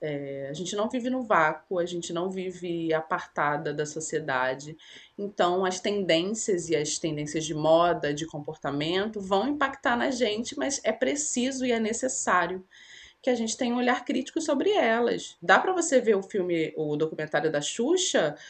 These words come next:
como uma forma de entretenimento, sem esquecer de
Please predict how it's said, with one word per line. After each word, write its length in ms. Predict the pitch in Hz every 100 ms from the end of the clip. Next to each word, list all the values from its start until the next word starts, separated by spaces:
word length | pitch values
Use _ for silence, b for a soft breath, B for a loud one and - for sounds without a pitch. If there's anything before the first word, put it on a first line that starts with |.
| B
como 200 | 294 285 311
uma 160 | 311
forma 280 | 311 254 254
de 80 | 247
entretenimento, 960 | 254 262 262 240 262 240 220 226 294
sem 320 | 339 - 302 311
esquecer 600 | 320 339 330 294 262 269
de 260 | 349 381